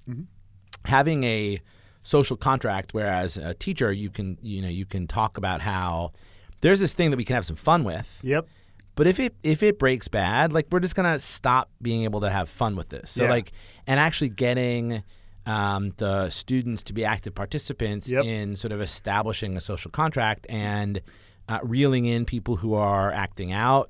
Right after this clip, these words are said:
Speaker 1: Yep.
Speaker 2: uh, so that doesn't have to be a teacher to student sort of punishment, but
Speaker 1: Right.
Speaker 2: it's like a, a peer-to-peer, um, you know, self-management.
Speaker 1: Yeah.
Speaker 2: Um,
Speaker 1: Yeah, yeah.
Speaker 2: I guess I, I'm hopeful for that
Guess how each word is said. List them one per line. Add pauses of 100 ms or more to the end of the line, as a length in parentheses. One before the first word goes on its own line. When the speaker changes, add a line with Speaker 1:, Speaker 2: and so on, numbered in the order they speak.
(120)
Speaker 1:
Yep.
Speaker 2:
uh,
so
that
doesn't
have
to
be
a
teacher
to
student
sort
of (360)
punishment,
but
Speaker 1:
Right.
Speaker 2:
it's
like
a, (100)
a
peer-to-peer, (460)
um,
you
know,
self-management.
Speaker 1:
Yeah.
Speaker 2:
Um,
Speaker 1:
Yeah,
yeah. (220)
Speaker 2:
I
guess
I,
I'm
hopeful
for
that